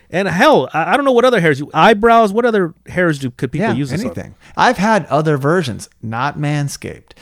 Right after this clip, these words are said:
Speaker 2: And I've liked them, and then, you know, they eventually wear out, and I get another one.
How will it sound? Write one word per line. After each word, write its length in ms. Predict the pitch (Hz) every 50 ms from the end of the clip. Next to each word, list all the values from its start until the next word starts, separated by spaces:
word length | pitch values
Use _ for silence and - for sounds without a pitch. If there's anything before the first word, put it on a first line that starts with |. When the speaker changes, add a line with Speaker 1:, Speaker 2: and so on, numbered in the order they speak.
| - - - -
Speaker 2:
And 140 | 135 147
I've 160 | 175 202 240 233
liked 300 | 214 196 214 226 208 -
them, 360 | 220 214 220 220 214 208 196
and 80 | 180
then, 220 | 165 165 165 170 170
you 80 | 180
know, 260 | 170 147 127 127 127 131
they 300 | 127 131 127 127 127 _ -
eventually 420 | 135 131 117 139 143 - - 143
wear 260 | 123 110 123 143 143
out, 440 | 127 120 123 123 127 127 123 127 127
and 100 | - 117
I 60 | 117
get 160 | 120 123 135 117
another 260 | 117 117 120 117 127
one. 260 | 117 120 120 120 113